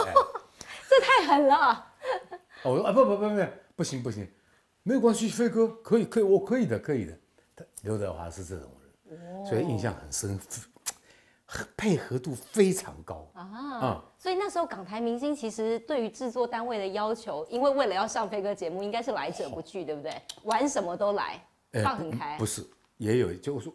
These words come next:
Speaker 1: 只有刘德华比较特别，
Speaker 2: 哦。
Speaker 1: 啊，他不，他不用跟经纪人商量，你说什么他就来，哎，你不要讲话了，就照他们是就对了啊。其实上港星那个时候，因为香港那时候还没有进大陆嘛，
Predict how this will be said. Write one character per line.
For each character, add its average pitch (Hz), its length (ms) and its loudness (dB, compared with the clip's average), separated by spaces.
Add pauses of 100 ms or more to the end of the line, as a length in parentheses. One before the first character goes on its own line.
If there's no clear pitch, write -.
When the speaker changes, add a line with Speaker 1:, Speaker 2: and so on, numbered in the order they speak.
Speaker 1:
只 135 180 -4
有 135 100 4
刘 92 180 -4
德 101 140 -4
华 87 260 -10
比 76 160 -16
较 113 200 -4
特 101 240 -10
别， - 160 -20
Speaker 2:
哦。 - 420 -18
Speaker 1:
啊， 85 220 -8 (200)
他 123 140 -4
不， 131 180 -12 (100)
他 190 120 -6
不 208 140 -4
用 196 140 2
跟 170 200 -2
经 156 200 -4
纪 143 120 -4
人 104 180 -2
商 117 200 -2
量， 87 220 -6 (220)
你 110 100 0
说 151 200 4
什 - 120 -4
么 90 160 -8 (340)
他 156 140 0
就 156 180 2
来， - 240 -12 (600)
哎， 139 320 -4
你 92 60 -6
不 123 140 -8
要 196 60 -2
讲 87 220 -8
话 104 220 -8
了， 82 120 -12
就 - 200 -18
照 220 140 0
他 190 140 -6
们 180 160 -4
是 156 100 -8 (100)
就 156 120 -8
对 139 220 -4
了 - 80 -8 (160)
啊。 78 180 -14 (720)
其 - 160 -8
实 196 80 -4
上 208 320 -4
港 104 220 -2
星 233 260 -2
那 254 80 0
个 202 80 -2
时 190 120 -8
候， 196 180 -2 (400)
因 247 100 -2
为 233 40 2
香 233 260 0
港 131 160 -2
那 175 80 0
时 170 80 -6
候 131 80 -2
还 123 80 -2
没 180 120 0
有 120 60 0
进 127 200 -6
大 90 220 -8
陆 78 100 -18 (140)
嘛， - 80 -20